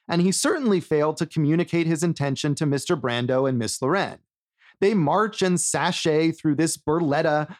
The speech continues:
about an American ambassador who is put to the embarrassing inconvenience of having to conceal a stowaway Russian countess in his suite aboard a Pacific Crossing ship, as though they were in high comedy by Freddie Lonsdale or Noel Coward,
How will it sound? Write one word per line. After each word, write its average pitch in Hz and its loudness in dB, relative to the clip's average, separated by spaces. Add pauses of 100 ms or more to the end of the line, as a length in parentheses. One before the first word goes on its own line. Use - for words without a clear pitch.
about 147 0
an 151 0
American 185 0
ambassador 165 0
who 160 2
is 151 0
put 180 -2
to 170 -2
the 175 2
embarrassing 175 2
inconvenience 151 0 (220)
of 147 0
having 160 2
to 185 -2
conceal 165 0
a 165 2
stowaway 156 2
Russian 139 -2
countess 180 -2
in 156 -2
his 147 -2
suite 208 0 (280)
aboard 151 0
a 190 0
Pacific 180 -2
Crossing 156 0
ship, 147 -2 (360)
as 139 -2
though 175 4
they 196 4
were 190 4
in 180 2
high 175 0
comedy 165 -2
by 151 -2
Freddie 160 -2
Lonsdale 156 2
or 156 2
Noel 135 0
Coward, 160 -4